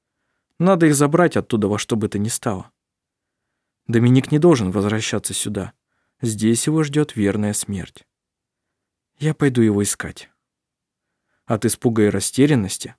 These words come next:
Вильяму не знала, на что решиться. Йенс.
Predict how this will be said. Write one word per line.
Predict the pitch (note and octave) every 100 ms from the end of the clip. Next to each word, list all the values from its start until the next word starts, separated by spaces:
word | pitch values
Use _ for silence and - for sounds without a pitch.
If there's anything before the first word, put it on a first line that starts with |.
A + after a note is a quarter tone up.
| -
Вильяму | A#2 A2+ E3 F3 D#3+
не | D3
знала, | B2+ G2 G2+ G#2+
на | G2
что | - F#2
решиться. | F#2 F#2+ - F2 - - _ _ _ _ _ _ _ _ _ _ _ _ _ _ _ _ _ _ _ _ _ _ _ _ _ _ _ _ _ _ _ _ _ _ _ _ _ _ _ _ _ _ _ _ _ _
Йенс. | A#2 G#2+ G2 F#2 -